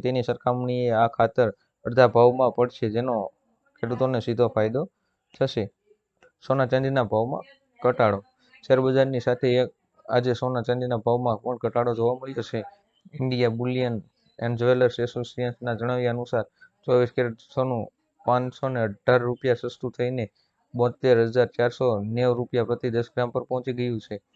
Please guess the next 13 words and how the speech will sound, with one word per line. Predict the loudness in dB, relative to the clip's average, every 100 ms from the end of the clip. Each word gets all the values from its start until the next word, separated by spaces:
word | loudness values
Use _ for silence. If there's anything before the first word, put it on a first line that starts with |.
| _ _ 2
બાવીસ | 2 4
કેરેટ | 0 -2 -2 -4
સોનું | -4 -4 -6 -18 -20 -14
સાસઠ | -6 -6 -4 -6 -6 -20 _ _
પોઇન્ટ, | -2 -2 -6 _ _ _ _ _ _ _ _ -20 -20 _ _ _ _ _ -20 -18
એટલે | -12 -8 -4
સાસઠ | -2 -2 -2 2
હજાર | 2 2 2
ચારસો | 0 0 -2 0
એક | -2 -4
રૂપિયા | -2 -2 -2
અને | -4 -10 _ _ _
અઢાર | 0 0